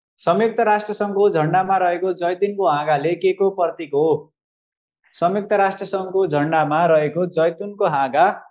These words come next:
के को प्रतीक हो? अप्सन ए शान्ति, अप्सन बी समृद्धि, अप्सन सी एकता, अप्सन डी प्रगति। संयुक्त राष्ट्र सङ्घको झन्डामा रहेको जैतुनको हाँगाले चाहिँ शान्तिको प्रतीक हो है, यो चाहिँ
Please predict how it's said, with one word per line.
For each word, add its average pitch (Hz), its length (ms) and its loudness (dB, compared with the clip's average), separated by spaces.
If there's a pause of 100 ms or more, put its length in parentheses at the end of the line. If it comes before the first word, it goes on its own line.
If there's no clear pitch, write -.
(160)
के 185 140 2
को 208 180 2
प्रतीक 190 400 -2
हो? 120 200 -4 (460)
अप्सन 170 340 0
ए 190 240 -4
शान्ति, 190 520 0
अप्सन 180 400 0
बी 175 120 0
समृद्धि, 180 540 0
अप्सन 175 380 -2
सी 175 280 -4
एकता, 190 500 0 (420)
अप्सन 180 400 2
डी 202 160 4
प्रगति। 165 840 2 (360)
संयुक्त 185 420 -2
राष्ट्र 190 340 0
सङ्घको 185 460 -2
झन्डामा 175 480 0
रहेको 170 360 0
जैतुनको 175 580 0
हाँगाले 156 440 0
चाहिँ 185 260 0 (300)
शान्तिको 175 640 0 (640)
प्रतीक 165 380 2
हो 139 100 2
है, 208 140 4
यो 180 140 4
चाहिँ 214 360 0